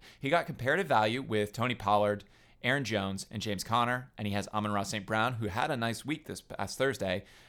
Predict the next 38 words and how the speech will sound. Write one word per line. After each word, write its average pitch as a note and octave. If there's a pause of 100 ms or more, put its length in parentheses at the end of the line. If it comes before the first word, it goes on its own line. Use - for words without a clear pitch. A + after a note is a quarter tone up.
(120)
uh, A#2
and D3
Amari A2
Cooper. -
So A#2+ (280)
I G#2+
hope B2
it's C3
enough. - (180)
You C3+
know, C3+
a -
couple C#3+
of -
nice C3+
rookie C3
holds A#2+
in A2
Zay G#2+
Flowers. C3
Uh, G#2+
well, G2+
he's G2+
let G2+ (200)
Zay G2+
Flowers F2+
go, D3 (340)
and A#2
Tank A#2+
Bigsby G2+
with G#2
his G2
last G2+
dollar. G#2
So, G#2
um, G2+
I G2
think, D3+